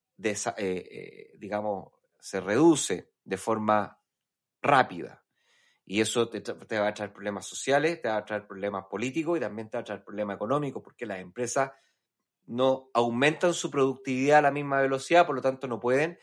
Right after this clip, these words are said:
ajustar los salarios a esa velocidad. Entonces las personas se siguen levantando incluso más temprano de lo que se levantaban antes, pero siguen llegando a la casa y acostándose más pobres, solo por que está desatada la inflación en la economía.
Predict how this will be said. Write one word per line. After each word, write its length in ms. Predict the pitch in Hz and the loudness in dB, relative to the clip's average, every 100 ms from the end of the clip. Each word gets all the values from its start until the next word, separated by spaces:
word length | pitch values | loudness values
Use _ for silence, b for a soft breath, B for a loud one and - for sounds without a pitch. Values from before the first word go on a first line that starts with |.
| b b | b b
ajustar 440 | 110 117 - 190 | -4 -4 4 4
los 160 | 175 101 | 4 0
salarios 460 | 92 82 80 73 - _ _ _ _ | -2 -2 -4 -10 -14 _ _ _ _
a 100 | 104 | 4
esa 200 | 104 104 | 4 4
velocidad. 580 | 95 90 - 90 76 - _ _ _ _ - | 2 2 -2 -4 -4 -8 _ _ _ _ -14
Entonces 360 | 90 120 - 117 | -2 0 2 2
las 100 | 113 | 0
personas 400 | 104 - 127 120 | -2 -2 0 -2
se 80 | |
siguen 300 | 107 131 143 | -2 0 2
levantando 640 | 139 123 110 127 135 135 113 | 4 4 6 4 6 4 2
incluso 340 | 110 131 135 | -2 -4 0
más 180 | 139 131 | 0 0
temprano 360 | 131 113 139 143 | -4 2 4 4
de 40 | |
lo 80 | 131 | 0
que 60 | |
se 320 | 120 123 110 _ _ - | -2 -4 -6 _ _ -6
levantaban 600 | 117 113 113 139 131 135 | 2 2 2 6 8 8
antes, 340 | 151 151 208 - b b _ | 6 2 -6 -6 b b _
pero 220 | 123 117 | 2 4
siguen 600 | 110 - - - 147 156 | 2 -4 -6 -2 2 2
llegando 280 | 127 135 139 | 4 4 6
a 40 | 127 | 6
la 80 | |
casa 240 | 127 139 135 | 6 4 2
y 20 | |
acostándose 480 | 127 107 123 123 107 | -2 -2 -4 -2 -6
más 140 | 90 | -8
pobres, 420 | - 110 76 - _ _ _ _ _ - | -2 0 0 -6 _ _ _ _ _ -6
solo 400 | - 180 190 196 | 6 8 8 8
por 420 | 170 220 - - _ _ _ _ _ - | 8 8 4 -12 _ _ _ _ _ -8
que 360 | 120 139 170 - | -2 -2 -4 -10
está 240 | - 123 | -2 2
desatada 380 | 123 123 123 123 | 2 2 2 4
la 80 | 120 | 2
inflación 380 | 117 110 123 | -4 -6 -4
en 80 | 113 | -2
la 60 | 95 | 0
economía. 400 | 107 160 107 | 2 2 2